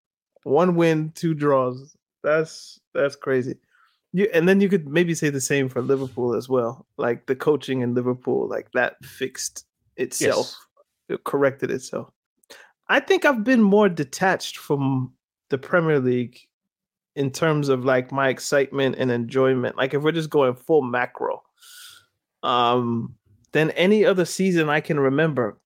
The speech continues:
Speaker 1: Now, perhaps that's attached to the just putrid level that Chelsea are playing, but I'm detached from Chelsea per-,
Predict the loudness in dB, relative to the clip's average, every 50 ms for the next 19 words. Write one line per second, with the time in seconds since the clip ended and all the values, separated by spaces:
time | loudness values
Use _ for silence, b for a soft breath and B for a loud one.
0 | _ -4 0 2 2 2 2 0 -4 _ _ _ _ _ _ _ _ -4 -2 0
1 | 0 2 2 2 2 2 0 -2 -2 -2 -2 0 -2 -4 -8 -4 -2 0 0 0
2 | -2 -6 -14 -16 -10 -6 -4 -2 0 0 0 -2 -2 -4 -4 -2 -2 -4 -8 _
3 | _ _ B B B B B B B -8 -2 2 4 4 4 4 2 2 4 4
4 | 2 2 -2 -2 0 2 4 4 4 2 2 0 0 0 0 -2 -2 0 2 2
5 | 2 2 2 0 0 0 0 -2 -2 0 0 2 2 2 0 -2 -4 B B B
6 | B B B B B B B 0 2 2 2 4 2 2 2 2 2 0 0 0
7 | 0 0 0 0 -2 -4 -2 -2 -2 0 0 2 0 0 0 -2 -4 -4 -2 -2
8 | -2 -4